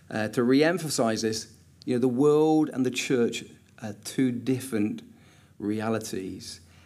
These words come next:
And he pulls us out of the world when we come to know him through faith in Christ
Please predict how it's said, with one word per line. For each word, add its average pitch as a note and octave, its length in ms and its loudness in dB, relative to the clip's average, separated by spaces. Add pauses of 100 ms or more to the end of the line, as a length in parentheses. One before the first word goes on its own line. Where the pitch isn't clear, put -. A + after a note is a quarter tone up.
(120)
And A#2 140 0
he C3+ 140 4
pulls G3 680 2
us A#2 480 0 (420)
out G3 380 2
of D#3+ 80 -2
the D3+ 100 6
world A#2+ 360 4
when A#2+ 100 4
we A2+ 100 4
come C#3 220 2
to C3+ 80 -4
know A#2 200 2
him B2 220 0
through A#2+ 220 -2
faith B2 440 -2
in A#2+ 140 2
Christ A2+ 640 -4